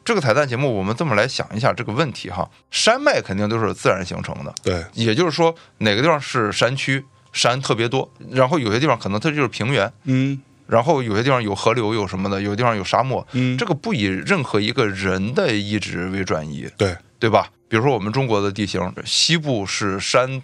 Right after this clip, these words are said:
Speaker 1: 比较多的，
Speaker 2: 嗯。
Speaker 1: 逐渐往东变得更加的平缓
Speaker 2: 对。
Speaker 1: 一些。比如说华北平原，然后那就基本上都是平的。
Speaker 2: 嗯，
Speaker 1: 啊。
Speaker 2: 长江中下游平原。
Speaker 1: 对，它就是这样的。这个东西，
Speaker 2: 对。
Speaker 1: 如果我们说，哦，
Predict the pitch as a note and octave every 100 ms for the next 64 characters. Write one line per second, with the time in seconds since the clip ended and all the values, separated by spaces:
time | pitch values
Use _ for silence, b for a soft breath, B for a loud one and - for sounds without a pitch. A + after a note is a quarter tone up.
0 | - A2 G#2+ F#2+ G2+ G2 F#2+ C#3+ A#2 E2+
1 | G#2+ B2 D#3+ C#3 G#2+ G2 F#2 A2+ C3 C3
2 | B2 G2+ G2 A#2 G2+ G#2+ A2 G#2 - F#2
3 | B2+ E2+ F2+ - - G2 F#2 - F#2 F#2
4 | G2+ G2+ G#2+ G2+ A2+ G2+ - G2+ G2 F#2+
5 | B B B B G#2+ A2 A2 G#2 G#2+ G2
6 | A2 F#2+ B2+ F#2 F2+ G#2 F#2+ - E2 F#2
7 | - - A2+ G#2+ F#2+ F#2+ A2+ B2 B2+ C#3
8 | C3+ B2 G2 F#2 F2+ E2+ E2 B2 G2+ E2+
9 | - D#3 C#3 G#2 B2+ G#2+ F#2+ G2+ F4+ -
10 | D#3+ E3 E3+ B2 - B2+ D3 G3+ D3+ G2+
11 | G#2+ B2+ C3+ C3